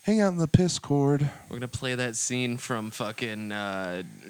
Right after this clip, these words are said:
Speaker 2: from Haggard where he jacks off to his own ass. <laughs>
Speaker 1: Yeah.
Speaker 2: Just on a loop in there.
Speaker 1: Yeah.
Speaker 2: <laughs>
Speaker 1: Not a bad idea.
Speaker 2: Yeah, dude.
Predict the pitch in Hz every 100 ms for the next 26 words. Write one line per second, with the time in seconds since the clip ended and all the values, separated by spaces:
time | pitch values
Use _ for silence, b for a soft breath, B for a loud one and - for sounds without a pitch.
0 | 117 - 123 110 113 107 104 101 101 95
1 | 101 101 101 - 107 107 113 104 110 101
2 | 101 101 107 143 123 123 127 113 110 123
3 | - 127 117 110 101 113 127 139 139 139
4 | 143 190 127 113 101 127 127 - - -
5 | - - - 277 - 254 123 131 180 180
6 | 147 160 170 170 165 127 117 113 285 123
7 | 285 262 - 190 156 143 127 131 131 143